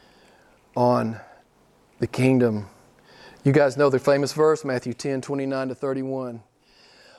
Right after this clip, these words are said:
"Are not two sparrows sold for a cent, and yet one of them, yet not one of them will fall to the ground apart from the will of your Father?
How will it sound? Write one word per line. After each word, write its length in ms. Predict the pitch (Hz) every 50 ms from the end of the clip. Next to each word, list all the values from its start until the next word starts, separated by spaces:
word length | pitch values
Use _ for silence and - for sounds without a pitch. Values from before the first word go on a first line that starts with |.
| - _ _
"Are 120 | 139 135
not 340 | 135 143 147 160 175 - -
two 160 | - 180 170
sparrows 480 | - - - 156 147 147 151 156 151 -
sold 320 | - - 151 151 147 143
for 180 | - - 147 143
a 60 | 135
cent, 400 | - - 156 160 160 - - 143
and 100 | 135 143
yet 160 | 151 147 -
one 220 | - 147 151 170
of 160 | 180 165 156 143
them, 340 | 147 139 135 135 135 143 - _ _ _ _ _ _ _
yet 260 | 160 156 160 156 _
not 220 | 180 165 185 180 202
one 160 | 170 202 247
of 120 | 240 190
them 200 | 180 190 196 196
will 120 | 185 185 175
fall 520 | - - - - 185 175 185 196 220 220
to 120 | - -
the 100 | 254 277
ground 360 | 220 - 190 185 180 180 185 180
apart 520 | 180 - - - 180 185 196 208 220 - _ _ _ _ _
from 200 | _ 185 175 175
the 100 | 175 175
will 600 | 175 160 170 180 190 202 214 214 208 202 202 - _ _ _ _ _ _ _ _ _ _ _ _ _ _ _
of 160 | - 165 156
your 120 | 175 175 160
Father? 720 | - - - - 185 180 190 190 190 190 165 165 143 117